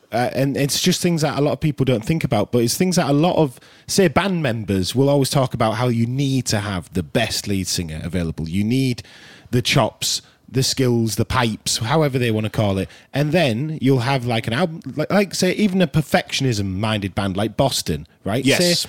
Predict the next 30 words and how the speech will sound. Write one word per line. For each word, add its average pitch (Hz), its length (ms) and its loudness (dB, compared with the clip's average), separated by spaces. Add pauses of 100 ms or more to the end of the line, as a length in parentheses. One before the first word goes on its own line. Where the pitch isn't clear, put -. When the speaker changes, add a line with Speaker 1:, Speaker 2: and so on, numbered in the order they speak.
(140)
Speaker 2:
yeah. - 160 0
Speaker 1:
say 202 200 2
Corporate 175 420 0
America, 107 400 -2
right? 104 260 -2
You 147 240 0
have 139 200 -2
an 135 60 0
album 123 300 0
where 120 160 0
they've 139 220 0
spent 127 400 -2 (120)
a 135 120 0
decade 101 840 -2
recording 175 480 2
this 165 160 0
album. 123 460 -2 (520)
They've 147 180 2
more 185 520 2
singers 123 720 0
in 165 220 2
that 156 260 0
band 117 320 0
than 117 180 -2
they 127 140 0
can 131 160 -2
throw, 131 340 4
Speaker 2:
Than 135 140 4
Speaker 1:
than 151 160 4
they 160 80 4